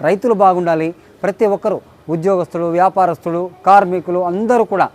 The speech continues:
ఎవరైతే కష్టపడి పని చేసుకునేటువంటి వాళ్ళు కూడా బాగుండాలి. వాళ్ళు వీళ్ళు అని లేకుండా ప్రతి ఒక్కరు కూడా ఎవరైతే కష్టపడి పని చేసుకునేటువంటి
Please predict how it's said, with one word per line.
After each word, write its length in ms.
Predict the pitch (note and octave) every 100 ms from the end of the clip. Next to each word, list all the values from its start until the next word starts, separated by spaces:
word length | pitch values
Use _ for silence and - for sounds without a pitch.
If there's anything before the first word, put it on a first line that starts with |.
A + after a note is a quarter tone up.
| _ _ _ _ C#3+
ఎవరైతే 480 | E3 G#3 G#3+ A#3+
కష్టపడి 400 | A3+ G#3 G#3+ G3+
పని 200 | F#3+ F#3+
చేసుకునేటువంటి 520 | F#3+ F3+ G3 F#3 E3+ B2+
వాళ్ళు 240 | D#3 F3+
కూడా 340 | E3+ F3+ G#3+ G3 - _ -
బాగుండాలి. 540 | D#3 F3 E3+ D#3+ C3 - _ -
వాళ్ళు 320 | C#3+ F#3 G#3
వీళ్ళు 300 | G#3 F#3+ G3
అని 120 | F3+
లేకుండా 240 | F3 F3 F3+
ప్రతి 320 | - G3 A3+
ఒక్కరు 320 | G3 F#3 G3+
కూడా 320 | F3+ F#3 C#3 - _ _ -
ఎవరైతే 520 | D#3 F#3+ F#3+ G3 E3 - _
కష్టపడి 340 | D#3+ D3 F#3+ F#3+
పని 220 | F3+ F3
చేసుకునేటువంటి 760 | F3+ - F3+ E3 E3+ D#3+ D3+